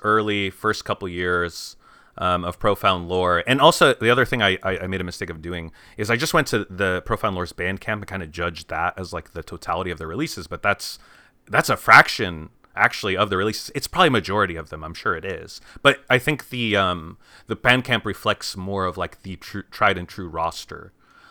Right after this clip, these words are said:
um, at different points of Profound Lore. Of course, bands, like, have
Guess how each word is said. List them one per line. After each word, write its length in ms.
um, 260
at 180
different 340
points 340
of 100
Profound 300
Lore. 120
Of 120
course, 180
bands, 340
like, 280
have 180